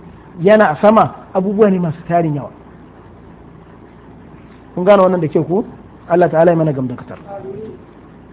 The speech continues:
"Inna Allaha ma'al ladina taqaw", Allah Ta'ala yana tare da dukkan waɗanda suka ji tsoron Ubangijinsu, "wal ladina hum muhsinun",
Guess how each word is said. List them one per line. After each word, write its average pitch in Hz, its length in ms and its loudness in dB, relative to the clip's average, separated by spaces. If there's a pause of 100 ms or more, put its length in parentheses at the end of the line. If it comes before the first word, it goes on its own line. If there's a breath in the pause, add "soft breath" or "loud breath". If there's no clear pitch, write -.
(1900)
"Inna 202 280 4
Allaha 190 280 6
ma'al 190 260 6
ladina 175 360 4
taqaw", 196 460 2
Allah 202 240 4
Ta'ala 180 280 2
yana 196 220 4
tare 175 280 2
da 170 60 -2 (120)
dukkan 190 220 2
waɗanda 185 460 0
suka 196 180 0
ji 160 120 -2
tsoron 202 340 2
Ubangijinsu, 202 720 0 (100)
"wal 190 260 4
ladina 202 360 2
hum 185 100 -2 (100)
muhsinun", 208 440 2